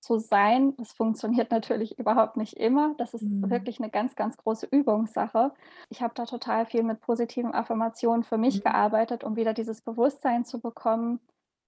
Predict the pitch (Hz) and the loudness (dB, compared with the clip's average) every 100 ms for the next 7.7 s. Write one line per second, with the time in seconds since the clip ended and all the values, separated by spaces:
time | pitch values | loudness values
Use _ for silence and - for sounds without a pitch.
0 | - 247 247 - 254 - 233 240 240 - | -4 -2 -2 -2 -6 -2 0 0 -2 -6
1 | 240 247 240 233 - 247 233 226 208 202 | -6 0 2 0 0 4 6 6 4 2
2 | 196 190 190 185 196 208 226 - 196 220 | 2 2 2 -2 -2 -4 -8 0 0 0
3 | 233 226 220 220 240 - 214 220 240 240 | -2 -2 -6 -10 -12 -4 -2 0 -2 -2
4 | - - 339 349 - - 208 214 - - | -6 -6 -2 -2 -2 -2 -2 -4 -8 -2
5 | 196 226 - - 254 240 240 233 - 233 | 0 0 -2 -6 -2 -2 0 -4 -4 -6
6 | - 233 226 240 - - 233 240 254 233 | -2 0 0 -2 -8 0 2 2 0 0
7 | 226 233 - 233 - 226 | 0 -2 -4 -8 -4 -4